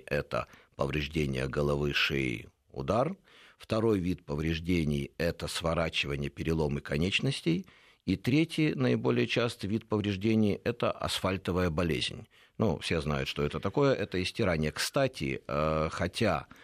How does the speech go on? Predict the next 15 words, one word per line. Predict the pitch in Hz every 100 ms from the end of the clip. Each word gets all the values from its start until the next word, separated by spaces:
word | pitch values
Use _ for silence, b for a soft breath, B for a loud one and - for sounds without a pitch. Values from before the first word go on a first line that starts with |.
| B
вроде | 90 120 117 76
как | - 76
ерунда, | 104 98 120 123 190 180
ни | 135
перелома, | 110 123 113 127 165 160 127
ничего, | 113 117 - 127
ни | 139 113
удара | 107 87 135 143 127
сильного, | - 120 107 101 98
как | - 139 127
бы | 95
никаких | 98 95 104 110 101
повреждений | 92 80 90 87 101 87
особых | 82 - 80 - -
нету, | 185 196 76